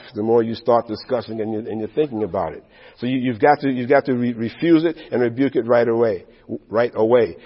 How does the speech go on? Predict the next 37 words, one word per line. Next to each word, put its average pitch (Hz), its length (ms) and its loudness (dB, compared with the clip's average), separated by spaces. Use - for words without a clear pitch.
Reject 135 420 0
any 170 180 2
thought 160 340 2
that 139 140 4
lies 131 600 4
about 117 320 2
who 135 140 -2
you 127 180 2
are, 135 340 2
or 123 100 0
who 160 160 6
others 151 340 4
are, 95 180 -4
or 123 120 0
who, 151 220 2
or 120 180 -2
who 151 180 0
God 180 260 4
is. - 320 -14
Reject 156 420 0
that 110 220 0
thought. 95 200 -6
You 135 100 4
all 151 60 6
of 151 60 4
a 147 40 4
sudden 151 240 2
get 147 100 4
a 135 60 4
thought 151 240 0
in 147 80 -2
your 143 100 2
mind, 143 240 2
"Well, 120 120 2
God's 131 280 2
not 101 200 -4
listening. 98 420 -8